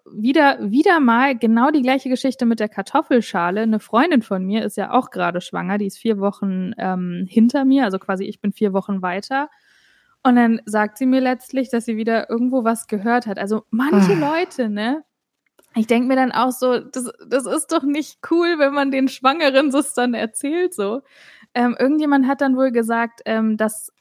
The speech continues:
Speaker 1: ja, also sie wusste auch, auf dem Rücken schlafen ist halt nicht gut, soll man nicht machen. Man soll auf der Seite schlafen. Und sie schläft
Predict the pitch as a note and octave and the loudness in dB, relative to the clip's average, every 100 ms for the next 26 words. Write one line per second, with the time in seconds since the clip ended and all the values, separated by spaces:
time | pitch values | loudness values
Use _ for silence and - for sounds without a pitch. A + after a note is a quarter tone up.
0 | _ A3 A3 A3 G3 G#3 G3 G3 A3+ - | _ -2 0 0 -2 -2 -2 0 0 0
1 | - G3+ B3+ A3 G#3 A#3+ B3 A#3+ A3+ G#3+ | 0 2 2 0 0 -2 -2 -2 -2 -2
2 | G#3 G#3 - F3 A#3 E4 - C4+ A3 G3+ | -4 -8 -8 -6 -6 -6 -6 -6 -4 -4
3 | F#3+ F3 F#3+ C4+ D4+ C#4 C#4 C4+ _ _ | -6 -10 -4 -2 0 0 -2 -4 _ _
4 | - A3+ A#3 A3+ A3 G#3+ A3 F#3+ F#3 F#3 | -4 2 4 6 4 2 0 2 0 -2
5 | F#3 F3 D#3+ G3+ G3+ G3 A3+ B3+ B3 - | -10 -8 -8 -8 -8 -6 -2 -2 -4 -4
6 | A3 _ | -6 _